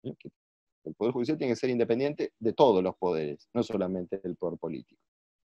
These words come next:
Y también tiene que tener independencia interna,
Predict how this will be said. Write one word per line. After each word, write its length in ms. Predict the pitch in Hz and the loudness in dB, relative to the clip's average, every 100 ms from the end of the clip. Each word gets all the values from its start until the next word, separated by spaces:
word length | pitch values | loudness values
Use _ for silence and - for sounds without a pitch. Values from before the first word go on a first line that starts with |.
| _ _ _ _ _ _ | _ _ _ _ _ _
Y 100 | 196 | 6
también 340 | 247 254 262 | 6 6 2
tiene 320 | - 226 226 196 | 4 4 4 4
que 120 | 151 | 4
tener 260 | 170 214 | 6 4
independencia 720 | 220 139 127 131 165 180 - | 6 6 6 2 2 2 4
interna, 680 | 123 123 190 127 101 92 90 | 4 10 12 12 8 0 -4